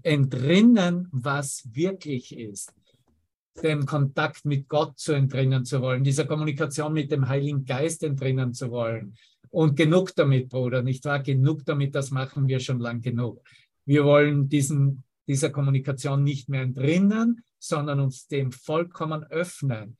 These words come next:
und wirklich von ihm durch diese Liebe, durch dieses Licht, durch diese Gnade unseren eigenen Geist weiter eröffnen. La-, lass uns mal sagen, zu, äh,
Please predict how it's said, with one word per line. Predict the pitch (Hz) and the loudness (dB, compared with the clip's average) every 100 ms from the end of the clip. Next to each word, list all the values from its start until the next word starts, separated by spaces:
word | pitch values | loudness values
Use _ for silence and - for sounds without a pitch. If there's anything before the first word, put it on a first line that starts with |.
| _ _ - | _ _ -4
und | 147 135 131 | 2 2 2
wirklich | 123 135 170 175 156 135 | -4 0 0 0 -2 -2
von | - 139 139 - | -2 -4 -4 0
ihm | 208 262 147 131 - | 2 2 2 0 -2
durch | 151 139 - | -2 -2 -4
diese | 156 139 156 | -4 -2 0
Liebe, | 127 143 220 196 147 | -2 0 0 0 -2
durch | 139 - | -2 -4
dieses | 143 127 131 143 | -4 -2 -4 -4
Licht, | 151 208 - - | -2 -2 -4 -8
durch | 135 | -8
diese | - 127 139 | -6 -4 -4
Gnade | 135 139 165 214 247 - 120 113 123 _ - | -2 -2 0 0 0 0 -2 -4 -14 _ -4
unseren | 143 143 139 139 | -2 0 0 -2
eigenen | 143 156 170 160 139 | -2 -2 -2 -4 -4
Geist | 139 143 131 117 - _ _ | -4 -2 -2 -4 -12 _ _
weiter | 117 135 143 165 - 147 | -6 0 0 -2 -4 -6
eröffnen. | 135 143 - 254 285 - 151 127 131 | -2 -4 0 0 0 -4 -2 0 0
La-, | 127 147 156 | 0 0 0
lass | 165 190 | 0 0
uns | 202 185 | -2 -4
mal | 160 143 | -4 -4
sagen, | 139 - 147 147 143 139 | -4 -4 -4 -4 -2 -2
zu, | 135 - 143 139 135 139 135 | -2 -2 4 4 4 2 0
äh, | 143 131 127 | -4 -4 -4